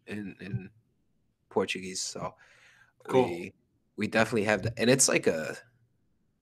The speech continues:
Speaker 1: like, it's, if you can do that, you're kinda, like, considered really good. Most of the
Speaker 2: Goated.
Speaker 1: I know
Speaker 2: You're
Speaker 1: sometimes it can
Speaker 2: goated.
Speaker 1: be luck, but it was always, like, a thing that,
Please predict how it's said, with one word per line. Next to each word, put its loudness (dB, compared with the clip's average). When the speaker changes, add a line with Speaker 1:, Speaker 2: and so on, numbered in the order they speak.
Speaker 1:
like, -8
it's, 2
if -6
you 6
can 4
do 6
that, 2
you're 0
kinda, 0
like, -6
considered -2
really -6
good. -4
Most -10
of -20
the -12
Speaker 2:
Goated. 6
Speaker 1:
I 10
know 10
Speaker 2:
You're 8
Speaker 1:
sometimes 4
it 10
can 2
Speaker 2:
goated. -2
Speaker 1:
be 0
luck, 6
but 0
it -2
was 0
always, 4
like, 2
a 2
thing 2
that, -2